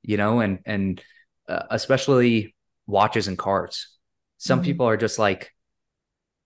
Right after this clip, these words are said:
Speaker 1: I just am taking a break from this stuff. It's,
Speaker 2: Mm.
Speaker 1: it's great. I still love it. I still have things, but I'm not actively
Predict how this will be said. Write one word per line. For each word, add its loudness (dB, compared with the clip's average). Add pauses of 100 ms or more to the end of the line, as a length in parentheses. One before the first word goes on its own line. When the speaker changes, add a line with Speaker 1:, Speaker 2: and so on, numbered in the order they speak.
(120)
Speaker 1:
I 2
just 0
am -6
taking -2
a -4
break -2
from -8
this -10
stuff. -8 (460)
It's, -4
Speaker 2:
Mm. -8
Speaker 1:
it's -4
great. 4
I 0
still 0
love 2
it. 0
I -4
still -6
have -2
things, -4 (720)
but 4
I'm 2
not 2
actively -2